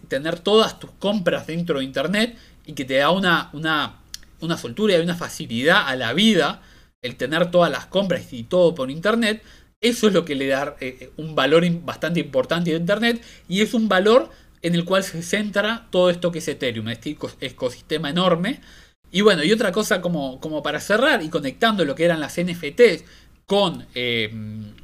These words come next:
con DeFi o la, o las finanzas descentralizadas, yo puedo haber sido una persona que compró un N F T súper caro. Por ejemplo, eh, sale un cantante nuevo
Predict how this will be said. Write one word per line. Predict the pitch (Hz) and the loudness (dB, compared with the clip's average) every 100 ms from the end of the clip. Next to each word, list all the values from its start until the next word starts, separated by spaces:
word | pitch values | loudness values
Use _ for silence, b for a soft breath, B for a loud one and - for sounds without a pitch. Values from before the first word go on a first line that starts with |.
| - | -4
con | - 165 147 123 123 127 131 | 4 4 4 -12 -14 -16 -8
DeFi | 175 214 165 156 143 | -4 -2 0 0 2
o | |
la, | 123 120 | 0 -4
o | 117 | -6
las | 110 139 | -8 -6
finanzas | 170 170 147 147 | -6 -4 -4 -6
descentralizadas, | 151 143 147 165 180 180 226 214 226 B B B | -4 -4 -4 -4 -4 -2 -2 -2 -6 B B B
yo | - 226 214 - | 6 6 6 0
puedo | - 196 180 151 | 0 4 4 4
haber | 170 175 | 4 2
sido | 175 208 175 120 | 0 0 2 0
una | 160 156 | -2 -6
persona | 165 170 196 170 | -4 -2 -2 -2
que | 135 | -4
compró | 143 143 151 226 175 - b b b _ | -8 -8 2 4 4 0 b b b _
un | 170 185 | -4 -2
N | 190 | -2
F | 190 175 185 | -2 -2 -2
T | 190 | -2
súper | - 175 175 175 | -4 -2 0 2
caro. | 240 180 190 - - B B | 2 2 0 -4 -20 B B
Por | - 175 | 2 4
ejemplo, | 185 202 143 110 - - B B B | 4 0 0 -6 -12 -20 B B B
eh, | - 147 151 151 151 | 0 2 2 0 -2
sale | 220 240 240 | 2 4 4
un | |
cantante | 220 180 180 214 190 | 0 -2 0 -2 -2
nuevo | 214 254 269 320 | 0 2 2 -2